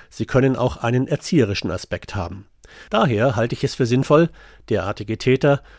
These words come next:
zu einer hohen Anzahl von Sozialstunden zu verpflichten, gerne auch zusätzlich zur Bewährungsstrafe, und zwar am besten genau bei der Hilfsorganisation, die derjenige angegriffen hat. Wer einmal ein Feuerwehrauto per Hand gewaschen und poliert hat,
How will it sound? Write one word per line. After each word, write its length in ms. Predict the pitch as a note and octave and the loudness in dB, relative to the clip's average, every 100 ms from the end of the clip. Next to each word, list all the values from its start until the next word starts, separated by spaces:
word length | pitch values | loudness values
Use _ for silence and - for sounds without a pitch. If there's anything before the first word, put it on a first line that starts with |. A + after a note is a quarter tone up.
| - | -20
zu 160 | - - | -8 -4
einer 320 | G#2+ G#2+ F#2 | -2 -4 2
hohen 240 | D#3+ F#3 C#3 | 4 6 4
Anzahl 400 | C#3 - C#3+ C3+ | 0 2 2 2
von 180 | B2+ | 0
Sozialstunden 840 | B2 B2 - G2 G2 - G2+ - G#2+ | 0 -2 0 0 -2 -4 -6 -6 -8
zu 100 | - | -6
verpflichten, 640 | - A2 B2 A#2 - A#2+ - - | -4 -4 -4 -4 -2 -2 -4 -6
gerne 320 | A#2+ A#2+ C3 | -2 0 0
auch 100 | B2+ | -2
zusätzlich 640 | - - D#3+ A#2+ - G#2+ | -4 0 4 2 0 -6
zur 160 | - A2+ | -4 -4
Bewährungsstrafe, 840 | A2 A2 A#2+ B2+ - A#2+ A#2+ B2+ - - - - - | -2 0 2 0 2 2 4 2 -2 -10 -20 -14 -8
und 120 | B2 | -4
zwar 240 | - C3+ | 0 0
am 140 | A2 G#2+ | 0 0
besten 420 | B2+ - - A2+ | -2 -2 -6 -4
genau 300 | G#2+ G#2 F#2+ | -2 -2 -2
bei 220 | F#2 F#2 | -4 -10
der 280 | - A2 A#2+ | -4 -2 0
Hilfsorganisation, 1080 | B2 D3 - B2 B2+ B2+ B2+ - C#3 C#3 C#3+ - | 0 -4 -4 -2 0 2 0 2 2 2 0 -8
die 80 | C3+ | -4
derjenige 540 | C3+ C3 C3+ C#3 D#3+ D3+ | -2 0 0 2 2 0
angegriffen 560 | G#2 F#2 - - F2 | -2 -6 -10 -10 -10
hat. 240 | D#2+ - - - - - - - | -10 -12 -18 -20 -20 -20 -18 -6
Wer 200 | G2+ F#2+ | -2 2
einmal 440 | E3 D#3 C3 B2+ | 4 6 4 4
ein 160 | G#2+ G#2 | 0 -2
Feuerwehrauto 760 | - D#3 C3 B2 G#2+ A2+ G#2+ | 2 4 4 2 0 -2 -4
per 200 | - G2 | -4 -4
Hand 180 | A2+ - | -4 -4
gewaschen 380 | A2 G#2 - F2+ | -2 -2 -2 -6
und 100 | F2+ | -6
poliert 360 | G2+ A2+ B2+ | -4 -2 0
hat, 200 | A2+ - | 0 -2